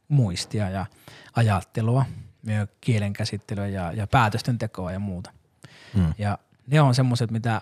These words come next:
Speaker 1: mulla on sanottu, että ne tämmöisessä romahtamistapauksessa toipuu viimeisimpänä ja siltä musta tuntuukin. Ja, <clears throat> ö, siihen liittyy se, että mä välillä änkytän nykyään. Mä silloinkin se viimeisimmässä suhteessa silloin kuusi vuotta sitten, niin mä,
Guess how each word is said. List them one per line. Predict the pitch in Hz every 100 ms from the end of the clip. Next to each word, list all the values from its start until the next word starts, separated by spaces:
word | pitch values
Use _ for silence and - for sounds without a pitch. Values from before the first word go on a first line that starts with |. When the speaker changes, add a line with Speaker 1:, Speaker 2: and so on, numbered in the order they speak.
| - -
Speaker 1:
mulla | 120
on |
sanottu, | 117 117 107 110
että | -
ne | 117 98
tämmöisessä | - 110 110 117
romahtamistapauksessa | 113 113 104 123 - 120 113 107 127 117
toipuu | 120 113 120 113
viimeisimpänä | 120 101 92 117 98 98 85
ja | 98 101 - _ _ _
siltä | 127 113
musta | 117 - 143
tuntuukin. | 117 110 113 117 117 - - _ _ _ _ _ _ -
Ja, | 110 107 _ _ _ _ -
<clears throat> | 120 117 120 - -
ö, | 101 98 101 _ _ -
siihen | 135 123
liittyy | 117 - 117
se, |
että | 113
mä | 113
välillä | 120 120 113
änkytän | 113 101 101 90
nykyään. | 92 90 85 85 - - - _ _ _ _ _ _ _ _ -
Mä | 139 120 123 - -
silloinkin | 127 110 104
se | - 110
viimeisimmässä | 131 120 117 117 113
suhteessa | 113 107 - 98
silloin | 104 101
kuusi | - 98 90
vuotta | 85 85
sitten, | - 92
niin |
mä, | 87